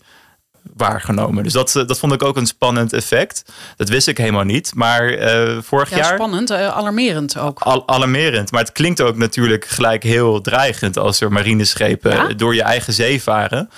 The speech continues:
Speaker 1: Eh, en waar ook de inlichtingendiensten in Nederland duidelijk van zeggen dat die de onderzeese structuur in kaart aan het brengen zijn voor mogelijke sabotageacties. En als je dan gaat nadenken, wat kunnen zij daar dan saboteren? Nou, er lopen geen grote communicatiekabels in de Noordzee.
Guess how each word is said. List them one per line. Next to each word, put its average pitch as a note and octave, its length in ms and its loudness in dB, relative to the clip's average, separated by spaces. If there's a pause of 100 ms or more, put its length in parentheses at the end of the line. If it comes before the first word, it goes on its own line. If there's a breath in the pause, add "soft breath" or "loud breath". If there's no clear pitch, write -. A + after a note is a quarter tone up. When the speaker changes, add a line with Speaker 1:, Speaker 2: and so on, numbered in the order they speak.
(300 loud breath)
Speaker 1:
Eh, A2 300 2
en A#2+ 100 2
waar A#2 200 2
ook A#2 200 -2
de B2 100 0
inlichtingendiensten A#2 800 0
in G#2+ 60 0
Nederland G#2+ 340 0
duidelijk A2 360 0
van A2 140 -2
zeggen G#2 320 0
dat A#2+ 140 0
die A2 160 2
de G#2+ 160 0
onderzeese A2+ 560 2
structuur D#3 480 0
in G#2+ 100 0
kaart A2 240 0
aan G#2 120 -2
het G2 80 -2
brengen G#2+ 240 -2
zijn F3 360 -4 (340 soft breath)
voor D3 260 2
mogelijke G#2+ 340 0
sabotageacties. A2+ 1160 -2 (380 soft breath)
En A#2+ 100 2
als A#2 120 2
je B2 60 0
dan A#2+ 120 2
gaat A#2 140 -2
nadenken, A#2 480 0
wat A#2+ 220 0
kunnen B2+ 220 2
zij A2 160 4
daar G#2+ 140 2
dan G#2 120 0
saboteren? A2 800 -2 (260 loud breath)
Nou, G#2 140 0
er A2 60 2
lopen A2+ 280 2
geen C3 220 -2
grote A2 340 0
communicatiekabels C3+ 1040 0
in C#3 80 -2
de B2+ 60 2
Noordzee. C3 640 0